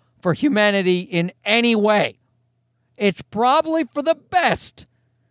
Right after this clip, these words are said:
that they keep everything secret, because if we knew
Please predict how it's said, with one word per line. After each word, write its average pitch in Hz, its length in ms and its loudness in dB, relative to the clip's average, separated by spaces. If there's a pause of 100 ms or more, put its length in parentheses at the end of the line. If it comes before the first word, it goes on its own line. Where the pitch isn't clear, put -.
(100)
that 180 160 0
they 196 120 2
keep 294 400 -2
everything 277 500 0
secret, 208 600 -2 (800)
because 196 420 0
if 170 180 0
we 262 280 -2
knew 220 500 0